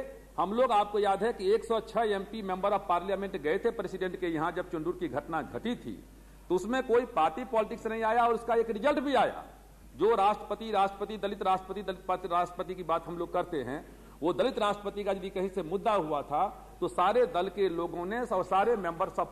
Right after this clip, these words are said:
parliament और खास करके दलित member of parliament और आदिवासी members of parliament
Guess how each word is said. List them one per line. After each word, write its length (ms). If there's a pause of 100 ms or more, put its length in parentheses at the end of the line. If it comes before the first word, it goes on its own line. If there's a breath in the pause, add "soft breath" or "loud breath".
parliament 540
और 80
खास 260
करके 220
दलित 260
member 260
of 80 (120)
parliament 480
और 80
आदिवासी 460
members 240
of 120 (100)
parliament 400